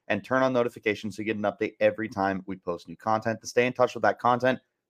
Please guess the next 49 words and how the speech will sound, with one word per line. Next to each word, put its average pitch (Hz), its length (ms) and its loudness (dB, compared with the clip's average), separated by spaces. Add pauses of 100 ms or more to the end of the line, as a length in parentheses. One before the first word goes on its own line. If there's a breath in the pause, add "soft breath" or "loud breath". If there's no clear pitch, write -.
make 147 100 2
sure 170 140 -4
you're 160 80 4
following 120 400 4
me 113 60 2
on 95 120 -2
Twitter. 110 220 0
You 104 40 -8
can 101 140 -12
find 110 160 0
me 110 220 -6
at 104 180 -2
Richie 92 240 -10
Brads 107 320 0 (300)
thirty-six. 123 480 2
Follow 117 240 4
the 110 80 -6
podcast 117 480 4
while 98 80 4
you're 92 40 0
there 92 120 0
as 87 120 -6
well, 139 340 4 (380)
at 131 300 4
L 113 260 2
O 101 220 2
underscore 92 400 -8
Sun 123 220 -2
Devils. 123 240 2
Today's 147 240 4
episode 151 280 4
is 131 60 -4
brought 156 220 6
to 156 100 -10
you 165 460 2 (340)
by 170 140 6
BetOnline. 165 520 4
BetOnline 147 400 4
has 117 220 -4
you 143 100 2
covered 135 360 2
this 131 160 0
season 113 240 -2
with 92 100 -4
more 110 180 4
props, 131 420 4
odds, 120 260 4
and 107 240 -2
lines 98 320 -4